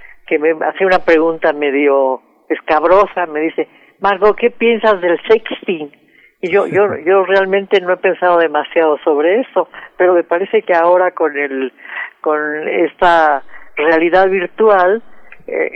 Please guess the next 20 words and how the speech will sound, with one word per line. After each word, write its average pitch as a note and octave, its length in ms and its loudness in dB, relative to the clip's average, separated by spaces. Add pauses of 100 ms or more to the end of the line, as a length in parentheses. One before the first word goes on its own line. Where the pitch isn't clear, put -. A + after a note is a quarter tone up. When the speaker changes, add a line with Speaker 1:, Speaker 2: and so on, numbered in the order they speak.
Speaker 1:
el, D3+ 180 -8
también F#3 340 -2
el - 280 -8
cuerpo G3 640 2
sexual F#3 720 0 (260)
se G3 60 -2
ha G3 40 2
convertido F#3 520 -2
en F#3 100 -2
un F#3 100 -6
cuerpo F3+ 580 -2 (360)
absolutamente F3+ 800 -2
fantasmático, F3+ 1200 -2
en C#3+ 80 -4
donde D3+ 360 -2 (280)
las D#3+ 200 0
cosas F3+ 320 0 (380)
acaban F3 500 0
siendo F#3+ 400 0
mentales F3+ 800 0